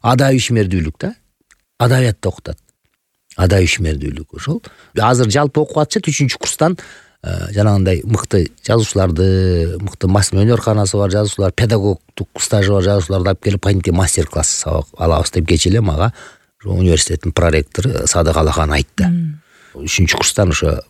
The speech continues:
Speaker 1: профи менен кетет депчи, ошо
Speaker 2: Мм.
Speaker 1: айтты. Анан эми илгери литературный институт имени Горького деп койчу эле Москвада.
Speaker 2: Ооба.
Speaker 1: Эми аны, ал жагы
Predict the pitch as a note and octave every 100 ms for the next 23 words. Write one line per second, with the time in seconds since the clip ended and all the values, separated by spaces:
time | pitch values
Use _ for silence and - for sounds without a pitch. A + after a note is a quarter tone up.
0 | _ - B1 D#2 C3+ A2 G#2+ - - _
1 | _ - D3 F2 D#2+ C#2 - - - -
2 | - - - - - G3+ F#3 F3+ - F3
3 | F3+ _ - - F#2+ - - - - -
4 | - A#2+ D3+ D#3+ E3 D3+ D3 D#3+ E3 B2+
5 | F#2+ D#2+ - - B2+ D#3 D3+ C3+ C#3+ C#3
6 | D3+ C3+ C#3+ C3+ D3 C3+ B2 C#3+ C#3 C3
7 | D3 A#2+ C#3+ C3 C3 - C#3+ - C#3+ A2+
8 | G#2+ - D2 C2+ C#2 - F#3+ F#3 G#3+ -
9 | _ _ _ _ _ _ F#2+ C#3 F3 D#3+
10 | F#3+ E3+ - - - _ _ - C3+ C3
11 | C3 C#3+